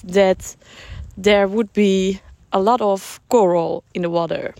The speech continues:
And by hearing that, I immediately started experiencing fear. I was like, "Oh my God, actually, I don't want to surf in the water where there's coral, because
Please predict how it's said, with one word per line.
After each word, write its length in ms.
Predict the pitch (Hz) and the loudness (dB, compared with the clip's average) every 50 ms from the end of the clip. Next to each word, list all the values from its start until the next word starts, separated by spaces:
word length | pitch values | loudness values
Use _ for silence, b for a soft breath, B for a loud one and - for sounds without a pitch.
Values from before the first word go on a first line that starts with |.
| - _ _ _ _ _ _ _ _ _ _ _ _ _ _ _ _ - B B B B B B B B B B B B B B B B B B B _ _ _ _ _ _ _ - | -20 _ _ _ _ _ _ _ _ _ _ _ _ _ _ _ _ -20 B B B B B B B B B B B B B B B B B B B _ _ _ _ _ _ _ -2
And 340 | - 269 311 381 440 494 539 - - B B B - - _ _ _ | 0 0 2 2 0 -2 -4 -6 -8 B B B -16 -20 _ _ _
by 440 | - 233 226 226 226 220 214 220 226 208 B B B B B | 0 0 2 2 2 2 2 2 0 -2 B B B B B
hearing 460 | - 233 269 302 311 277 240 220 185 | -2 -2 0 0 0 0 -2 -2 0
that, 480 | 185 170 170 117 330 - - - - _ _ B B B B B B B B B B B B | 0 0 0 -2 -4 -8 -12 -18 -20 _ _ B B B B B B B B B B B B
I 80 | - 240 | -2 -2
immediately 1120 | 269 - 262 247 254 247 262 262 277 302 359 381 370 359 320 330 - 269 262 262 285 339 | 0 -2 -2 -2 0 0 0 0 0 0 0 0 0 -2 -2 -4 -4 -6 -4 -2 -2 -2
started 640 | 330 - - - 294 247 240 240 233 233 220 - - B B B B B B B B b b b b b b b b b b _ - | -4 -4 -2 -2 0 0 0 0 -2 -4 -6 -6 -10 B B B B B B B B b b b b b b b b b b _ -8
experiencing 720 | 233 - - - 269 277 269 254 247 240 220 - 226 214 | -6 -6 -6 -4 -2 0 0 0 0 0 0 0 -2 -2
fear. 440 | 196 - - 262 226 180 170 170 - | -4 0 2 4 4 4 2 0 -2
I 80 | - 226 | -2 -2
was 140 | 233 226 226 | -2 0 0
like, 240 | 220 214 214 - - - _ - | -2 -2 -2 -4 -10 -20 _ -6
"Oh 100 | - 214 | -4 -2
my 140 | 208 196 190 | -2 -2 0
God, 380 | 190 180 170 170 170 165 - - - _ _ _ _ _ _ _ - | 0 2 2 2 2 -2 -6 -14 -20 _ _ _ _ _ _ _ -6
actually, 480 | 240 285 - - 330 330 359 339 285 - - | -4 -4 -4 -6 -4 0 0 0 0 -2 -2
I 100 | - 226 | -2 -2
don't 180 | 254 311 269 240 | -2 -2 0 0
want 180 | 214 226 240 | 2 0 0
to 80 | 226 226 | 0 -2
surf 380 | - - 196 196 185 180 - - | -4 -2 0 0 0 0 -2 -4
in 140 | - 196 | -4 -4
the 80 | 185 185 | -2 -2
water 300 | 180 185 190 202 208 185 | 0 0 2 2 0 0
where 180 | 175 180 175 175 | 0 0 0 0
there's 260 | 180 175 180 180 - | 0 0 -2 -4 -8
coral, 460 | - - 240 233 214 185 175 180 175 | -4 0 0 2 2 2 0 0 -2
because 480 | 185 202 190 - 202 190 202 - - | -2 -6 -6 -4 -4 -4 -4 -4 -8